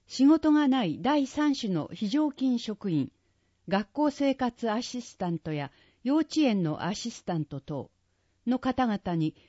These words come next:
放課後児童クラブの求人を教育委員会から紹介いただけないか。答え。学校と放課後児童クラブで指導する上で、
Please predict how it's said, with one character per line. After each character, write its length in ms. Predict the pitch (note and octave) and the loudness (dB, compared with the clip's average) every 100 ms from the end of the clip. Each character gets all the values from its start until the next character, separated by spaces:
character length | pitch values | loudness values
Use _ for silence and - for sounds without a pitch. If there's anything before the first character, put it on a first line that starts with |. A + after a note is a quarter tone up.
| _ _ | _ _
放 240 | - D4 D4+ | -4 -2 2
課 160 | D4+ | 4
後 160 | D4 D4 | 4 4
児 140 | C4 | 2
童 200 | B3 C#4 | 2 2
ク 140 | C4 C4 | 2 0
ラ 120 | A3+ | 0
ブ 100 | E3+ | 0
の 160 | D#3 | -2
求 260 | D3+ C4+ C#4+ | -2 0 2
人 280 | B3+ B3+ A#3 | 2 0 0
を 160 | G#3+ G3 _ _ _ | -4 -8 _ _ _
教 220 | C#4+ D#4 | 0 2
育 240 | D4+ D#4 D#4 | 2 4 6
委 60 | |
員 200 | D4 C4+ | 8 6
会 240 | - G3 D#3+ | 4 -4 -2
か 160 | D#3+ | -2
ら 160 | D3 D3+ | -2 -2
紹 260 | - A3 | -2 -4
介 220 | A3 G#3 G3 | -2 -4 -2
い 60 | |
た 120 | G3+ | -2
だ 100 | G3+ | -2
け 140 | G3 F#3+ | -2 -2
な 120 | F3 | -2
い 80 | C#3+ | -4
か。 240 | - A#2 _ _ _ _ _ _ _ _ _ _ _ _ _ _ _ - | -10 -18 _ _ _ _ _ _ _ _ _ _ _ _ _ _ _ -10
答 340 | F#3+ - F3 | -8 -4 -4
え。 120 | B2+ - _ _ _ _ _ _ F#3 | -6 -10 _ _ _ _ _ _ -2
学 240 | G#3 - | -2 -2
校 200 | D4+ D#4 | -2 -2
と 200 | D4 D4 | 0 0
放 220 | C#4 C#4+ | 2 0
課 120 | D4 | 2
後 140 | D4 C#4 | 0 0
児 140 | A3+ | -2
童 160 | C#4+ C#4 | -2 -2
ク 120 | C#4 | -2
ラ 100 | C4 | -4
ブ 120 | E3+ | -2
で 140 | D3 E3+ | -4 -4
指 160 | G3+ B3 | -4 -2
導 160 | B3+ | -2
す 100 | B3 A#3+ | -4 -4
る 160 | A3+ | -2
上 140 | A3 F#3 | -2 -2
で、 180 | D3+ | -4